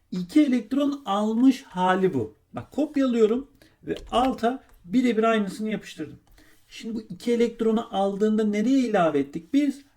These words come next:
En sondaki P'ye. O zaman P'den iki tane elektron çıkarırım.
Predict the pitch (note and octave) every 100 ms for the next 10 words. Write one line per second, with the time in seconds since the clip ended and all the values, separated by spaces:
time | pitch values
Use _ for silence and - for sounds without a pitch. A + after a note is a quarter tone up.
0 | _ F3+ G#3 G#3+ G#3 G3 F#3 F#3 - E3+
1 | D3+ A#2+ G#2+ C3+ D3 D3+ D3+ D#3 D#3 F3
2 | F3+ E3+ - G#3+ F#3 E3 D3 D3 E3 D#3+
3 | D3+ C#3 C#3 - - F3+ E3+ G3+ B3+